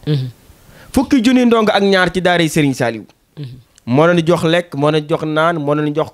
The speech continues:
Speaker 2: koddaay, jàngal leen ba nu mokkal te moo leen di faj, moo leen di def lépp Serigne Saliou.
Speaker 1: Mhm.
Speaker 2: Fukki junni ndongo ak ñaar. Waykat ba ne zurukum in siita.
Speaker 1: Mhm.
Speaker 2: Fii ndooka wa fii njuralin wa fii amaakinin uxra mista xel kooma.
Speaker 1: Wallaahi.
Speaker 2: Sëñ Tuubaa ni mu def Alxuraan moo tax Yàlla may ko ko.
Speaker 1: Wallaahi.
Speaker 2: Ndax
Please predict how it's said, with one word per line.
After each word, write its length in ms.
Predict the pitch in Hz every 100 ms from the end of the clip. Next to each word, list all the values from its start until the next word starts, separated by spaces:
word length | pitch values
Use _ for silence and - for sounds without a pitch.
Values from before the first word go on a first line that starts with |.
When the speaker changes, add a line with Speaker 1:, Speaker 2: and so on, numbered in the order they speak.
| -
Speaker 2:
koddaay, 520 | 165 156 165 185 220 - - -
jàngal 400 | 131 170 175 175
leen 180 | 170 165
ba 100 | 160
nu 80 | 180
mokkal 400 | 170 170 - 156
te 100 | 160
moo 140 | 151
leen 120 | 156
di 60 | 147
faj, 160 | 156 143
moo 120 | 143
leen 120 | 139
di 60 | 131
def 180 | 127 -
lépp 240 | 165 175
Serigne 240 | - 160 127
Saliou. 300 | 120 101 95
Speaker 1:
Mhm. 260 | 156 151 131 123
Speaker 2:
Fukki 240 | 240 226 175
junni 180 | 165 147
ndongo 240 | 135 117
ak 80 | 101
ñaar. 260 | 110 85 - _ _
Waykat 320 | 147 180 175
ba 80 | 165
ne 100 | 160
zurukum 400 | 143 170 156 151
in 100 | 143
siita. 420 | 139 143 135 135 170 _
Speaker 1:
Mhm. 200 | 147 135 131
Speaker 2:
Fii 180 | - 190
ndooka 420 | 175 160 147 147
wa 120 | 139
fii 160 | 135 139
njuralin 460 | 131 131 127 127 123 - _
wa 140 | 123 120
fii 160 | 135 123
amaakinin 480 | 127 120 - 120 113
uxra 280 | - 117
mista 260 | 131 165 117
xel 180 | - 95
kooma. 280 | - 65 50
Speaker 1:
Wallaahi. 320 | 135 127 117 117 - - -
Speaker 2:
Sëñ 180 | - 233
Tuubaa 200 | 214 220
ni 80 | 214
mu 80 | 247
def 120 | -
Alxuraan 380 | 202 190 196 165
moo 200 | 160 190
tax 120 | 214 165
Yàlla 240 | 170 214
may 180 | 226 247
ko 100 | 302
ko. 140 | 349 -
Speaker 1:
Wallaahi. 380 | 139 131 127 123
Speaker 2:
Ndax 160 | 175